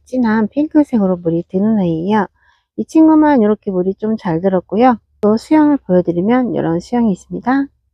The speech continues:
이런 수영도 있고요. 하나만 더 보여드릴게요. 이런 수영이 있습니다.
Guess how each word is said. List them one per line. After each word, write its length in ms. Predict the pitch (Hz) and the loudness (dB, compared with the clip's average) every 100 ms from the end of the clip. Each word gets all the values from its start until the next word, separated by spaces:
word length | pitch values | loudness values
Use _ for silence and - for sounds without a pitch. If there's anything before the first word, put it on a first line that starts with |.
| _ _ _ - | _ _ _ -4
이런 500 | 175 165 170 208 220 | -2 -2 -2 -2 -4
수영도 400 | - 277 269 269 | -4 -2 -2 -4
있고요. 560 | 226 - 240 262 262 262 _ _ _ | -6 -4 -4 -2 -4 -8 _ _ _
하나만 340 | 226 226 214 208 | -4 -2 -2 -2
더 100 | 185 | -4
보여드릴게요. 640 | - 165 165 - 185 220 - _ _ | -2 -2 -4 -10 -6 -6 -8 _ _
이런 260 | 156 147 190 | -8 -4 -4
수영이 300 | - 202 196 | -4 -4 -4
있습니다. 680 | - 160 151 220 226 220 | -6 -8 -6 -2 -2 -2